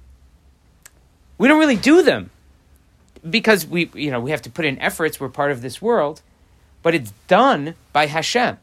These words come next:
And keeping that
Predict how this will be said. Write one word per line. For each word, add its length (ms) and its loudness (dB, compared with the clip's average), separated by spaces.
And 260 0
keeping 360 2
that 200 2